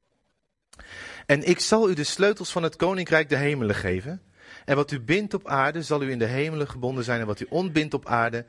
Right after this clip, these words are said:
zal in de hemelen ontbonden zijn." En toen verbood hij zijn discipelen dat zij tegen iemand zouden zeggen dat hij Jezus de Christus was.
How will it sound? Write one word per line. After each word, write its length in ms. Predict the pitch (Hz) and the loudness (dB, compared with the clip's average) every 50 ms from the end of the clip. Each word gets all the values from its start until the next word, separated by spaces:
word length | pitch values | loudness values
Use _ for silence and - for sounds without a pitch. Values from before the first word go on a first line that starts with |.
| - - - - - | -16 -20 -20 -20 -8
zal 160 | - - 123 | -4 -2 -2
in 120 | 110 120 117 | -2 0 -2
de 60 | 113 | -2
hemelen 400 | 110 117 127 127 127 117 117 120 | 0 0 -2 -2 -2 0 -2 -2
ontbonden 420 | 113 113 107 107 104 107 104 95 | -2 -2 -2 -2 -2 0 -2 -2
zijn." 340 | 82 90 85 80 78 76 76 _ _ _ _ _ _ _ _ _ _ _ _ _ _ _ _ _ _ _ _ _ _ _ | -2 -2 -2 -4 -4 -8 -12 _ _ _ _ _ _ _ _ _ _ _ _ _ _ _ _ _ _ _ _ _ _ _
En 220 | - 120 120 110 - | -4 -4 -4 -2 0
toen 380 | - 165 170 180 185 185 - _ _ | 0 0 0 0 -2 -6 -10 _ _
verbood 320 | - - 139 127 131 135 - | -10 -2 4 4 4 4 4
hij 80 | 135 | 2
zijn 160 | 117 131 117 | 0 0 2
discipelen 640 | 117 110 104 - - 143 - - - 117 120 120 117 - _ _ _ _ _ _ _ _ _ _ _ | 2 0 0 0 0 -2 -2 0 0 0 0 0 -2 -8 _ _ _ _ _ _ _ _ _ _ _
dat 180 | - 113 110 | -4 -4 -2
zij 140 | - - 113 | 0 0 0
tegen 240 | 107 117 101 98 110 | 2 0 -2 -2 -2
iemand 280 | - 131 131 131 131 - | -2 -2 -2 -2 -2 -2
zouden 260 | - 127 120 117 117 | 0 -2 0 0 -2
zeggen 220 | 101 110 107 110 | -2 -2 -2 -2
dat 100 | 110 104 | -2 -2
hij 160 | - 110 104 | -2 0 0
Jezus 340 | 104 98 98 98 98 107 101 | 2 2 2 2 0 -2 -6
de 80 | 95 107 - | -8 -8 -6
Christus 380 | - 113 104 - - 90 - | -4 -4 -4 -2 -4 -6 -4
was. 340 | - 80 76 - - - - | -6 -6 -8 -10 -12 -16 -18